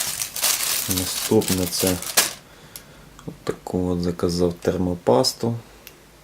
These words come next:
Знаю, подивимось, як вона буде якісна. І от такий ось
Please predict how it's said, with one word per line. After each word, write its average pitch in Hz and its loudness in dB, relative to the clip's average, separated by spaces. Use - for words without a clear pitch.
Знаю, 95 -8
подивимось, 95 -6
як 95 -4
вона 98 -6
буде 95 -2
якісна. 98 0
І 117 0
от 110 0
такий 101 0
ось - -2